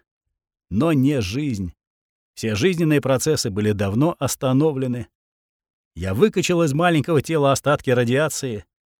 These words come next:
и оно не изменилось так, как это происходило с живыми. Лишь стало чуть бледнее под слоем грязи. А затем отпустил ладошку и покачал головой.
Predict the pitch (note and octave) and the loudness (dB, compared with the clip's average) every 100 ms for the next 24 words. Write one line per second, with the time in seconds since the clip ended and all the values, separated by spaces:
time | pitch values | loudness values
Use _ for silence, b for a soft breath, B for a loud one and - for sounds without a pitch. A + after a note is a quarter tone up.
0 | _ _ A#2+ D#3 F3+ E3+ F#3 F#3 D3+ E3+ | _ _ 4 4 4 4 4 2 2 0
1 | F3 G3 F3+ C3+ - F3 - - _ _ | 0 -2 -4 -2 -2 -2 -4 -16 _ _
2 | E2 - A2+ A#2 A2 G#2+ - A2 A#2+ G#2+ | -6 -4 -4 -2 -2 -2 -2 -2 0 -2
3 | G2+ G2 A2 C3+ B2+ G2+ _ _ _ _ | -2 -2 -2 -2 -6 -10 _ _ _ _
4 | _ _ - G#2+ A2 - - F#3 F#3 E3 | _ _ -6 -2 -2 -4 -4 -2 0 0
5 | - F3 B2+ C3+ B2+ C#3 D#3+ C3 - G2+ | 0 -2 0 0 2 0 0 -2 -4 -6
6 | - B2+ B2 A2+ A#2 C3+ B2 A2+ _ _ | -4 0 2 2 2 0 -2 -6 _ _
7 | _ _ _ _ _ _ - A#2 F3 C4 | _ _ _ _ _ _ -2 2 4 4
8 | A#3 F3+ - F#3+ - G#3+ G#3 D3+ D#3+ F#3+ | 2 2 0 -4 -4 -2 2 2 0 -2
9 | - D3 A2+ - _ _ _ F2 F#2+ G2 | -4 -8 -8 -10 _ _ _ -14 -10 -8
10 | F#2+ C#3+ D3+ A#2 A#2+ A2+ A#2+ D3+ - | -4 0 0 0 0 0 -2 -4 -6